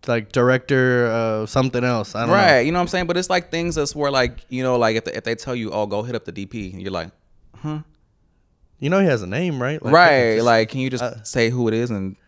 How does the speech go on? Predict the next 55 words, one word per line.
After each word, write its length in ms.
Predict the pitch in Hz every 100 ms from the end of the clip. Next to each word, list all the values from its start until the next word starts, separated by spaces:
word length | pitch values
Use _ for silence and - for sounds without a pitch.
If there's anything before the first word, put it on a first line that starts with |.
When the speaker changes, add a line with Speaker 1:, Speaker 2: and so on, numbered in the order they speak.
| -
Speaker 2:
tell 100 | 101
me? 100 | 95
You 100 | 127
know 60 | 170
what 120 | 165
I'm 60 |
saying? 180 | 170 165 - -
Speaker 1:
<laughs> 140 | -
Speaker 2:
But, 200 | 110 131
like, 200 | 135 123
that's 200 | 127 147
how 80 | 180
they 120 | 170
talk. 220 | 165 240
Like, 140 | 156 113
that's 180 | 123 -
how 100 | 151
the 100 | 120
business, 480 | 127 147 131 120
you 100 | 113
know, 240 | 110 104 95 -
that's 240 | 107 -
really 200 | 113 113
how, 180 | 113 98
like, 180 | 95 -
they 100 | 92
speak. 400 | - - 151 - _ _ _
So, 120 | - 113
like, 160 | 98
you 80 | 113
have 120 | 113 -
to 80 |
catch 320 | 110 113 85 104
on. 320 | 123 87 87 -
Speaker 1:
Yeah, 240 | - 113 107
I've 140 | 135
never, 300 | 156 160 156 143 123
um, 300 | 123 123 113
been 180 | 113 123
able, 280 | 123 123 117
I've 200 | 110 131
never 260 | 143 139 123
been 260 | 123 131
on 240 | 120 123 113
a, 420 | 107 110 101 101 - _ _ -
a 80 | 123
big 380 | 110 127 127
production 580 | - 131 123 120 - 139
or 140 | 127 117
a 40 |
big 240 | 110 120
set. 280 | - 131 131
So 120 | 127 131
I'm 140 | 131
sure 340 | - 143 131